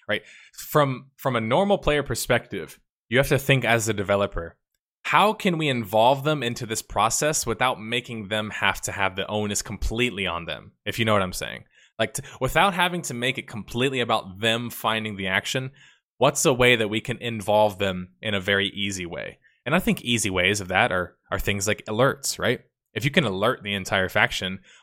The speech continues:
or the server, "Hey, this activity's going on," well, people can figure out, right, what's going on. They know what's going on on the map. Uh, this is, this was called a call to arms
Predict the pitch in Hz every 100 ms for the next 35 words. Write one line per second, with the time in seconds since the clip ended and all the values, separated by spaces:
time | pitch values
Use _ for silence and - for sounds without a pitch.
0 | - 107 95 - 175 151 95 95 - -
1 | 156 120 104 - 120 - - 127 110 92
2 | 110 107 101 127 92 - - _ - 117
3 | 139 _ _ _ - 104 120 135 - 139
4 | 127 139 131 - 107 127 _ _ _ -
5 | 113 - 120 120 127 98 110 110 120 113
6 | 120 110 104 101 90 98 98 - - -
7 | - 104 98 101 - 113 - 131 - -
8 | 123 113 98 - 113 104 98 110 87 87
9 | -